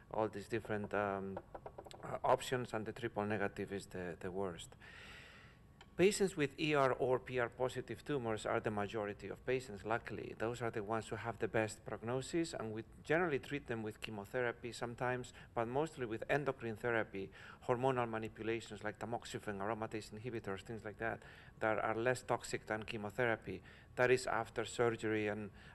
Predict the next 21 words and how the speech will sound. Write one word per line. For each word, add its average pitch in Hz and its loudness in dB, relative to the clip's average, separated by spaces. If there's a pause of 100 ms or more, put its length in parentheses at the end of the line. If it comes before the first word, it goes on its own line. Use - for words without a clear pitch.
and 107 0
radiation 110 0
therapy 107 2
if 101 -8
needed. 110 -2 (500)
her 160 4
two 165 2
positive 160 2
is 143 -6
about 117 6
fifteen 135 -2
to 120 -2
twenty 117 0
percent. 139 2 (360)
Those 127 4
patients 127 -2 (260)
used 170 2
to 127 4
have, 117 2 (160)
um, 110 2 (420)
uh, 95 -2